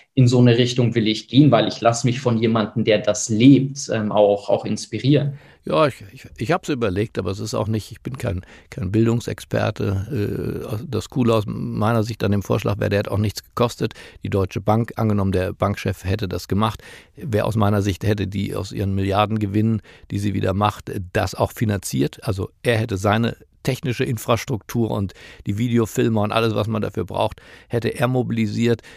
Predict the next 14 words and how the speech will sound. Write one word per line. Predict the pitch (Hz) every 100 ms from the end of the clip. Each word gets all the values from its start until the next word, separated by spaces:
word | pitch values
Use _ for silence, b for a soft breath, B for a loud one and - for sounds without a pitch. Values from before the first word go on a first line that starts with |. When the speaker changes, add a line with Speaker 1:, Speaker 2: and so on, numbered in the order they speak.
| B -
Speaker 2:
Ähm, | 107 104 107 -
die, | 104 113
eine | 117 101
Sarah | 120 113 107
O'Connor | - 120 120 120
und, | 110 - 113
äh, | 107 104
die | 104 104 95
ist | 92 113 -
bei | 110 98 -
Universal | 113 110 107 101 107 117
Music, | 101 123 117 113
ein | 98 101
internationaler | 120 120 104 101 - 110 98 104 92